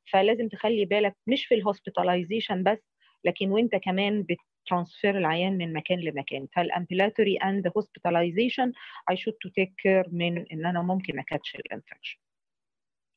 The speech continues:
طيب، الهيلث كير بروفايدر دايمًا بيواجه مشكلة ايثيكالي،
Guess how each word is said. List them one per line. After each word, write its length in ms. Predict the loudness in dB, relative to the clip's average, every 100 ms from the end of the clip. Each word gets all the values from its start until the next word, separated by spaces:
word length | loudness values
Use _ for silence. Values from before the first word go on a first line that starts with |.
| -20 -20 -16 -16 -18 -4 2
طيب، 220 | 2 0 _ -2
الهيلث 500 | 0 4 2 2 -2 2
كير 180 | 2 4 4
بروفايدر 640 | 2 4 2 2 0 2
دايمًا 400 | 2 2 0 -2
بيواجه 580 | -2 0 2 2 0 -4
مشكلة 640 | -8 -8 2 2 4 0 -4 _ _ _ -2 -2
ايثيكالي، 520 | 0 -2 -4 -6